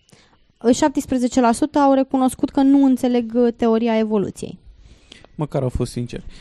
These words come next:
Speaker 2: Și
Speaker 1: Da.
Speaker 2: acum, și acum, uh, în urma acestor acțiuni, o să fie și mai puțin accesibile pentru ei dovezile în sprijinul evoluției. Uh, trecem la următorul subiect. Uh, dacă am vorbit despre insuccese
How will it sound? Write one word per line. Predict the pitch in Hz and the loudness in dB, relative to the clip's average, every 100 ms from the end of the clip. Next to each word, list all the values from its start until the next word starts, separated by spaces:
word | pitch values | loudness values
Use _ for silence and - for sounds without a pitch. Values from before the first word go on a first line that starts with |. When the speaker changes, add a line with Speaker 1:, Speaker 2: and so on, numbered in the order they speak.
| - 294 | -14 -8
Speaker 2:
Și | 262 | 2
Speaker 1:
Da. | 247 | 4
Speaker 2:
acum, | 226 180 160 - | 4 4 0 -2
și | - | -4
acum, | 170 190 | -4 -2
uh, | 180 170 165 147 - 160 151 147 | -2 -4 -6 -12 -10 -4 -2 -2
în | 151 | -2
urma | 160 151 | 0 -2
acestor | - - 147 | -6 -4 -4
acțiuni, | 147 165 | -2 -4
o | 156 | -4
să | - 143 | -4 -6
fie | - 151 | -4 -6
și | 143 143 | -6 -4
mai | 143 | -6
puțin | 131 135 - 135 | -6 -12 -10 -8
accesibile | 131 127 120 - 127 123 | -8 -10 -12 -8 -8 -6
pentru | 131 123 127 | -8 -8 -6
ei | 127 | -6
dovezile | 120 120 123 120 117 | -6 -4 -4 -4 -8
în | |
sprijinul | 117 - 120 117 | -10 -10 -10 -8
evoluției. | 113 110 113 110 - - - - - - _ _ | -10 -8 -10 -10 -12 -18 -20 -20 -20 -20 _ _
Uh, | - 185 185 165 | -8 -4 -2 -2
trecem | 214 208 190 | -6 -2 -2
la | |
următorul | 175 170 190 170 | 0 -2 0 -2
subiect. | - 156 147 151 175 208 - - _ _ - | -2 -8 -6 -2 0 -2 -6 -18 _ _ -8
Uh, | 180 180 175 175 170 160 | -2 0 0 0 0 -4
dacă | - 151 165 156 | -6 -4 -4 -4
am | 151 | -4
vorbit | 143 143 160 | -6 -6 -6
despre | 147 147 - 135 131 127 123 - _ | -6 -8 -6 -4 -2 -4 -8 -14 _
insuccese | 160 170 - 147 - 160 147 - 123 135 | 0 0 0 -8 -4 -2 -2 -2 -4 -4